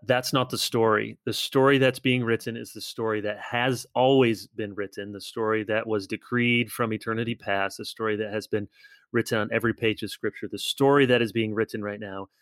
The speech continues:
is of God saving sinners, of Christ building up his church, of God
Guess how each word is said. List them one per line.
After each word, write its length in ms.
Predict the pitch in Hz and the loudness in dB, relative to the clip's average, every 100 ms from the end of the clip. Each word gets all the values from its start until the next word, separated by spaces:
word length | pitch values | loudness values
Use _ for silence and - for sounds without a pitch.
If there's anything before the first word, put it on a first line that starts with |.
| _ _ | _ _
is 160 | 120 113 | -4 -2
of 160 | 101 | 0
God 300 | 101 107 110 | 2 4 4
saving 420 | 110 - 117 131 127 | 2 2 4 4 0
sinners, 520 | - 107 98 101 - | -2 -4 -2 -4 -4
of 180 | 101 _ | -8 _
Christ 520 | - 104 110 113 107 | -4 0 0 -2 0
building 380 | 110 110 123 117 | 2 4 2 0
up 200 | 113 - | -2 -2
his 240 | - 117 - | -4 -4 -4
church, 640 | - 110 101 104 - - _ _ _ _ _ _ | -4 0 0 -2 -6 -10 _ _ _ _ _ _
of 440 | - 107 104 98 - - | 0 2 2 0 -4 0
God 440 | 110 113 117 110 | 2 4 4 0